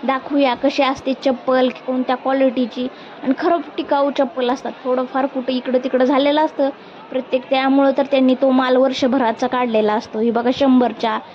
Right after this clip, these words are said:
एकशे साठ, दीडशे, शंभर.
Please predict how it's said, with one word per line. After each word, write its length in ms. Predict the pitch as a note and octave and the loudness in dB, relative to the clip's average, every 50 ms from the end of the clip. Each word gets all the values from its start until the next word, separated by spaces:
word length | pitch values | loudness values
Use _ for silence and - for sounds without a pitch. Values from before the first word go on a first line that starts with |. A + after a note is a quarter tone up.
| - - - - - | -20 -20 -20 -16 -14
एकशे 280 | A#3+ A3+ - - B3 B3 | -14 -12 -6 -2 -2 -2
साठ, 500 | B3 - - C4 B3+ B3 A#3+ A#3+ A#3+ A3+ | -2 -2 -4 -2 -2 0 -2 -2 -4 -4
दीडशे, 760 | A3 A3 C4 C4+ B3+ C4+ - - C4+ B3+ B3+ A#3+ A#3 A3+ - - - - - - - - - - - - - | -2 0 2 2 2 0 -2 0 2 2 4 4 4 2 0 -2 -8 -16 -20 -20 -20 -20 -20 -20 -20 -12 -6
शंभर. 520 | C#4 C4+ C#4 C4+ C4 B3+ B3 A#3+ A#3+ A#3 | -2 0 2 4 4 4 4 2 0 0